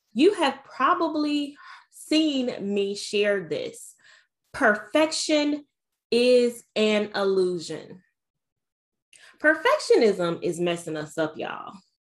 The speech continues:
It really is. I am a reformed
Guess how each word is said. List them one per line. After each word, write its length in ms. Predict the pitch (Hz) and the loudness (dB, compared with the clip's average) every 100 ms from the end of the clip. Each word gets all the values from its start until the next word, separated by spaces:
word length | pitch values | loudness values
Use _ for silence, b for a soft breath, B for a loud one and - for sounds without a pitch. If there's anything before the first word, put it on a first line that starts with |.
| _ _ _ _ b _ - | _ _ _ _ b _ 4
It 140 | 226 | 6
really 480 | 226 240 196 175 101 | 6 4 2 0 -2
is. 260 | - - _ _ _ _ _ _ _ _ 226 | -8 -16 _ _ _ _ _ _ _ _ 0
I 420 | 254 277 285 285 | 4 4 2 0
am 120 | 254 | 0
a 80 | 226 | 0
reformed 680 | 208 208 - 240 240 233 | 0 -2 -2 0 2 -2